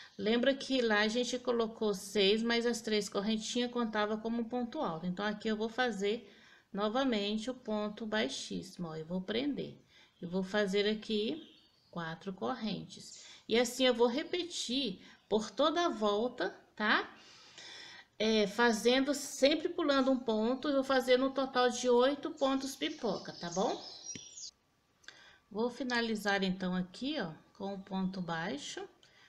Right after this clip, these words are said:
Vou fazer uma corrente e vou cortar o meu barbante. Agora, nós vamos trabalhar com o barbante vermelho mesclado, tá? Com o barbante vermelho mesclado, nós vamos trabalhar o seguinte.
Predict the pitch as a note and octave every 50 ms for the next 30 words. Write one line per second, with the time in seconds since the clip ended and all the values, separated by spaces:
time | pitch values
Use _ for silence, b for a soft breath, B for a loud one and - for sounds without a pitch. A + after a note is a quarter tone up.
0 | B B B - G#3 A3 A3 C#4+ C#4+ C#4 A#3 A#3+ A#3 A3 G#3+ G#3+ G#3 G3+ F#3+ -
1 | G#3+ A3 G#3 G#3+ A3+ B3 C4 C4 - B3+ A3+ B3+ C#4 C4+ - - E4+ D#4+ - -
2 | - B3+ B3 C4 C4+ B3+ C4 C4+ C4+ B3 C#4 C#4 C#4+ D4+ A3+ G3 F#3 E3+ E3+ E3
3 | - - - - - G#3 G#3 G3+ G#3 G#3+ A3 A#3 A#3 A3 A3 A3 A3 G#3+ G#3+ -
4 | A3 A#3 B3 B3 C#4+ C#4+ C4 A#3+ A3+ A3+ A3 A3+ A#3 A#3+ A3+ A3+ A3+ G#3+ A3 G3
5 | G#3 G#3+ A3 A3 G#3+ - A3 G#3 A#3+ B3 A#3+ G#3+ G#3+ G#3 G#3+ A3 A3 A#3+ A#3+ C4+
6 | D4+ D4+ - - - - A3+ F#3 E3 D#3 - - _ _ - F#3+ G#3 C#4 E4+ E4+
7 | - - _ _ B B B B B B B B B B B B B B B B
8 | B B B _ - D#4 F4 F4 C#4 C4 A3+ G#3 G#3 G3 G3+ G3+ G3 F#3 F#3+ G3
9 | F3 F#3+ F#3+ F3+ F3+ F3+ F#3 F3+ F3+ E3+ E3+ E3+ E3+ E3 D#3+ - - - - A#3+
10 | B3+ B3+ A#3 F#3+ F3+ F3+ F#3 F3+ G3 G3+ F#3+ F#3 G#3+ A3 A#3+ A#3+ A#3+ - - B3
11 | B3 A3+ A3 A3+ A3 G#3+ A3 A3+ A3+ A3 - - - - A#3 F#3 F3 E3+ E3+ D#3+
12 | D#3+ - - -